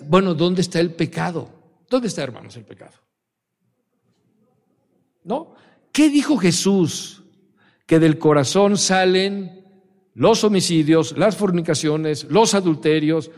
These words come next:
la envidia, la ira. Todo del corazón sale, y eso es lo que contamina al ser humano.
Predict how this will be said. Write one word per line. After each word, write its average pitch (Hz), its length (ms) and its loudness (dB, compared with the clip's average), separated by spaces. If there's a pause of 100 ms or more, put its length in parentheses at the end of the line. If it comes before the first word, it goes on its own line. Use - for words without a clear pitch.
(160)
la 175 140 2
envidia, 175 500 0
la 202 140 0
ira. - 760 -4
Todo 262 240 2
del 226 220 2
corazón 208 500 -2
sale, 226 760 -2 (300)
y 175 200 2
eso 226 240 4
es 226 60 2
lo 214 120 2
que 190 140 -2
contamina 170 640 -2
al 170 80 -2
ser 180 240 0
humano. 165 760 -2